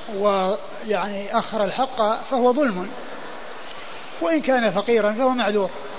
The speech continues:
لا يكلف الله نفساً إلا وسعها. يقول الله عز وجل: "وإن كان ذو عسرة فنظرة إلى ميسرة".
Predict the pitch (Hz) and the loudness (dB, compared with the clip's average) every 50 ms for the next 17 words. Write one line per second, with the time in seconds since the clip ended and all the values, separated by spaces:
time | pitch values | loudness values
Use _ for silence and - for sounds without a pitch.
0 | - - - - 233 233 226 202 - 208 208 208 185 220 240 247 226 247 240 226 | -10 -10 -4 -2 0 2 2 2 0 0 0 0 0 0 2 2 2 2 0 -2
1 | - 226 220 214 214 220 208 190 139 151 151 - - - - - - - - - | -2 -4 -2 0 2 2 2 0 -2 -6 -10 -10 -10 -12 -12 -12 -12 -12 -12 -12
2 | - - - - - - - - - - 214 202 - 214 208 190 208 190 180 202 | -12 -12 -12 -12 -12 -12 -12 -12 -8 -6 -4 -2 0 2 2 2 2 2 2 2
3 | 190 202 214 214 233 220 214 202 202 196 196 214 208 202 190 196 190 180 226 226 | 2 2 2 2 2 2 2 2 0 -2 -2 0 0 0 0 0 2 2 2 2
4 | - 226 208 165 214 220 240 240 233 226 214 214 240 247 247 247 233 220 196 175 | 2 0 0 2 0 0 0 0 0 0 0 0 -2 0 0 0 0 0 0 -2
5 | 175 151 | -4 -8